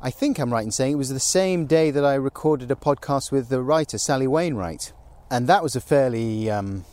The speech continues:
sober, relatively serious conversation that I had with Sally. And this one I had with Tash couldn't really have been more different <laughs> and was quite a welcome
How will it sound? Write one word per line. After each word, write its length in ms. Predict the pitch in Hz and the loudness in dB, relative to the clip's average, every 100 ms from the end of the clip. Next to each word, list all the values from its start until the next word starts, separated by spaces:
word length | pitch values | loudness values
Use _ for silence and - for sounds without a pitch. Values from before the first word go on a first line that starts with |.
| - - - | -20 -20 -6
sober, 720 | - 139 123 104 101 98 90 - - | -2 0 0 0 0 -2 -4 -12 -20
relatively 540 | 85 107 123 101 92 92 | -10 -4 -2 -4 -8 -6
serious 440 | - 131 117 95 | -2 0 0 -2
conversation 680 | - 98 82 - 90 82 101 | -4 -6 -6 -6 -6 -6 -6
that 80 | 90 | -6
I 80 | 87 | -6
had 240 | 90 90 | -6 -8
with 100 | 85 | -8
Sally. 500 | - 123 101 87 104 - - - - - - | -2 -2 0 -4 -6 -14 -20 -20 -20 -20 -12
And 140 | 110 127 | -2 -2
this 180 | - | 0
one 140 | 139 120 | -2 -2
I 80 | 113 | -2
had 180 | 113 | -4
with 140 | 104 - | -6 -6
Tash 480 | 143 127 117 - - - - - - - - - - | -2 -2 -4 -12 -16 -20 -20 -20 -20 -20 -20 -20 -18
couldn't 500 | - 160 147 127 123 | -4 2 4 2 -2
really 300 | 120 117 107 | -2 -2 -2
have 140 | 101 | -4
been 200 | 110 104 | -4 -2
more 200 | 98 95 | -2 -4
different 600 | 95 95 - 90 - - - - - | -4 -6 -4 -6 -6 -6 -6 -8 -14
<laughs> 300 | - - - | -20 -20 -10
and 160 | 135 139 | -2 0
was 120 | 143 | 0
quite 280 | - 208 170 | 4 6 6
a 60 | 143 | 6
welcome 680 | 147 143 139 - 127 120 | 6 6 2 0 -2 -2